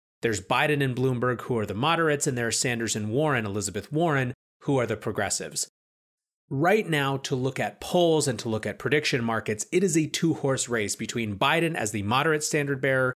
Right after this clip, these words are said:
and Sanders as the progressive stalwart. And really, in some ways, the question is whether anyone will be able to stop Sanders. That seems to be the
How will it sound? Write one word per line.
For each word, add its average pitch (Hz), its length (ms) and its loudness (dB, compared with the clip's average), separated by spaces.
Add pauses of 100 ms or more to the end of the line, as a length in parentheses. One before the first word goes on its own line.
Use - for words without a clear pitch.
(440)
and 127 160 -2
Sanders 170 500 2
as 120 220 -2
the - 80 -10
progressive 165 420 2
stalwart. 98 640 -4
And 139 180 2
really, 285 280 4
in 175 100 4
some 175 220 2
ways, 120 220 2
the 120 80 0
question 180 440 0
is 123 140 0
whether 127 400 0
anyone 175 420 2
will 139 100 2
be 127 160 2
able 113 200 0
to 110 120 -10
stop 101 420 -2
Sanders. 90 580 -4
That 143 280 0
seems 156 420 0
to 143 80 -2
be 117 260 2
the 110 320 0